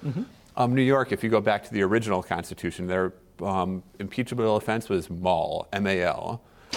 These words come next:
Speaker 2: No real definition, but there was something in there, but that fell off by the eighteen forties. And since then, what we saw with the William Sulzer impeachment, um, a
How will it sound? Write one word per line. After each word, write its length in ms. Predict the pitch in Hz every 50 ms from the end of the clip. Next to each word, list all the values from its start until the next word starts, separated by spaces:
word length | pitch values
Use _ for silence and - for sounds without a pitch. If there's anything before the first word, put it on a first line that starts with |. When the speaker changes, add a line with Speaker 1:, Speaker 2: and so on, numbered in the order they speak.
| -
Speaker 2:
No 120 | - 156 151
real 180 | 151 156 156
definition, 500 | 147 139 139 - - 123 113 113 - 117
but 80 | 117 117
there 100 | - 113
was 100 | 113 107
something 300 | - 120 117 - 143 143
in 100 | 143 143
there, 140 | 147 143 139
but 140 | 123 107 -
that 260 | 113 113 120 - -
fell 300 | - - - 117 117 104
off 360 | 98 104 117 131 127 - -
by 120 | - 107
the 140 | 101 107 104
eighteen 340 | 107 110 107 - 123 113 107
forties. 680 | - - 123 131 147 180 214 226 233 208 - - - - - - - - _ _ _ _
And 160 | - 123 113 -
since 340 | - - 160 190 185 -
then, 260 | - 277 277 285 262 220
what 120 | 156 -
we 100 | - 139
saw 220 | 127 - 139 139
with 140 | 131 123 -
the 100 | - 117
William 300 | 107 117 123 120 113 107
Sulzer 340 | - - 120 123 117 110 98
impeachment, 600 | 95 85 - 90 85 - - 90 85 80 - -
um, 380 | 95 95 90 90 90 90 92 90
a 80 | 82